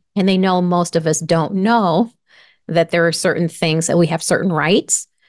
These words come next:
and there are certain things that we are not to pay for. Step two of the three steps of the only right way to pay a medical bill. Once you get a real bill with C P T codes,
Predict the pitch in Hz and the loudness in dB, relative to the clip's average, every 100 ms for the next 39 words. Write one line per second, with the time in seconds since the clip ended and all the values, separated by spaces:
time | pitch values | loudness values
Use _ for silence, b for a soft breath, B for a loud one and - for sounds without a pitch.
0 | _ _ 175 165 165 - 156 180 - 165 | _ _ 0 2 2 0 0 0 -2 -2
1 | 165 170 165 185 170 170 170 - 160 156 | 0 0 -2 -2 -2 0 0 -2 -2 -2
2 | 156 160 156 156 - - 156 - 147 143 | -2 -2 -4 -4 -4 -2 -2 0 -2 -2
3 | - 135 113 165 - _ _ _ _ _ | -2 0 0 -2 -8 _ _ _ _ _
4 | _ _ _ _ _ _ _ b b b | _ _ _ _ _ _ _ b b b
5 | b _ _ _ _ _ _ _ - - | b _ _ _ _ _ _ _ -6 -2
6 | 208 175 - - 180 190 269 - 180 185 | 0 0 -2 -2 2 2 2 -2 -2 -2
7 | 180 - 190 190 180 - 175 180 170 175 | -2 -2 -2 0 -2 0 0 0 0 0
8 | 185 175 180 170 175 180 185 175 - 180 | 2 0 0 0 0 0 -2 -4 0 0
9 | 170 170 196 214 202 208 226 262 254 _ | 2 0 0 -2 0 0 2 0 -6 _
10 | _ - 196 175 196 247 262 262 247 233 | _ -8 -4 0 0 0 -2 -2 0 0
11 | 214 214 220 185 190 196 233 190 - 196 | 2 0 0 0 0 0 0 -2 0 -2
12 | 196 190 - 185 196 202 196 208 - | -2 -4 -2 -2 -2 0 0 0 -4